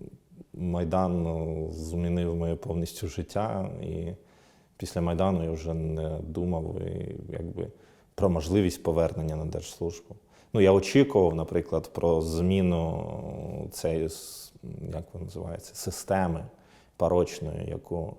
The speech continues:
треба було зламати, але, на жаль, ми її так і не зламали по теперішній день. Е, хоча всі були сподівання на це, і були деякі майданівці, які прийшли там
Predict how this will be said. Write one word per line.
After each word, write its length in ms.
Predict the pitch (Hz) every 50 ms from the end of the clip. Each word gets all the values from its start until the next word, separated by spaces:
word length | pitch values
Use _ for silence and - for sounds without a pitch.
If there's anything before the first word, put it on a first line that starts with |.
| - - _ _ _ _
треба 280 | - 82 90 85 80 80
було 260 | - 85 80 80 82
зламати, 680 | 80 76 78 78 80 92 104 110 98 - - 82 82 82 85
але, 300 | 90 87 - 90 - - - - - - _ -
на 180 | - 85 87
жаль, 220 | 82 92 90 87 82
ми 140 | 80 82 80
її 140 | 82 82
так 200 | 82 82 82 -
і 40 | -
не 100 | 80 80
зламали 460 | 80 82 85 82 82 87 92 90 82
по 120 | - - 87
теперішній 520 | - - - - 85 85 - - - 85
день. 240 | 80 82 85 87 - - _ _ _ _ _ _ _ _ - - _ _ _ _ _ _ _ _ _ _ - -
Е, 540 | 90 87 85 82 82 80 80 80 80 78 80 -
хоча 200 | - - - 90
всі 280 | - - - - -
були 300 | 87 78 87 80 80 80 76 - - - _ _ _ - - - - - - 76
сподівання 720 | 73 - - - 90 80 87 80 90 98 101 95 87 80
на 160 | 78 78 78 80
це, 360 | - - - 82 82 80 80
і 180 | 80 80 82
були 320 | 80 80 80 85 82 80 80
деякі 360 | 80 82 80 80 - - 82
майданівці, 720 | 82 80 82 80 78 98 113 113 98 90 85 - - - 80 80 82 80 82 82
які 240 | 82 85 - - 82
прийшли 640 | - - - 82 80 - - 87 85 82 80 -
там 240 | 82 - 80 78